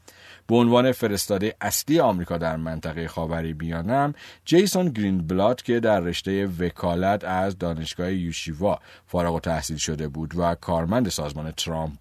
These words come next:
بود انتخاب شد. البته بین کوشنر و گرینبلات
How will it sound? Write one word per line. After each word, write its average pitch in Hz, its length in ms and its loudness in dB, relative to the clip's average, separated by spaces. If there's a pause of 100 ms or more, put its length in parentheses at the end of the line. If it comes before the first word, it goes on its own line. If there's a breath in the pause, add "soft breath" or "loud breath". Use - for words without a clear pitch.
(100)
بود 104 240 0
انتخاب - 480 -14
شد. - 220 -14 (680 loud breath)
البته 185 420 4 (200 soft breath)
بین 175 260 6
کوشنر 139 680 0
و 147 100 4
گرینبلات 101 760 2